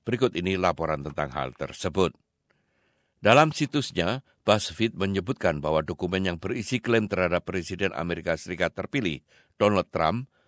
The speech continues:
belum diverifikasi dan kemungkinan narasumbernya juga berpotensi tidak dapat diverifikasi. Tuduhan itu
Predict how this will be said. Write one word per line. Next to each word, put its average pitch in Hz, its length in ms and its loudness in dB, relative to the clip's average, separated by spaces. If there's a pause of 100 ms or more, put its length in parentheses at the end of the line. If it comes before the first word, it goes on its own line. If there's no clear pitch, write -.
(180)
belum 139 320 4
diverifikasi 90 880 0
dan 80 160 -2
kemungkinan 113 720 -2 (240)
narasumbernya 90 720 0
juga 87 320 -2
berpotensi 101 800 -2 (160)
tidak 104 320 4
dapat 85 320 0
diverifikasi. 78 1120 -4 (880)
Tuduhan 110 400 6
itu 117 320 2